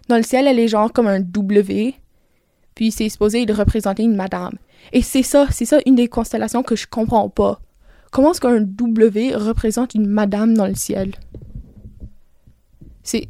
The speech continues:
je peux, je peux pas le voir. Comme je, je sais comment trouver la constellation, mais je sais pas comment,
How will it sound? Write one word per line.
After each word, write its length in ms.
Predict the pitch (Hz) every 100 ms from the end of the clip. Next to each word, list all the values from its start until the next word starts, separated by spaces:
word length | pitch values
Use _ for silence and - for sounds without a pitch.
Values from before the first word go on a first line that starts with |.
| -
je 140 | - -
peux, 180 | 226 214 -
je 140 | -
peux 100 | -
pas 140 | 208 214
le 60 |
voir. 200 | 202 190
Comme 160 | - 202
je, 120 | - -
je 220 | 214 220
sais 240 | - 247 262
comment 220 | 247 214
trouver 580 | - - 226 214 240 269 - - - _ _ _ _ _ -
la 100 | 214
constellation, 540 | 220 - 214 208 247
mais 160 | 208 208
je 60 | -
sais 100 | 220
pas 140 | 247
comment, 340 | - 240 202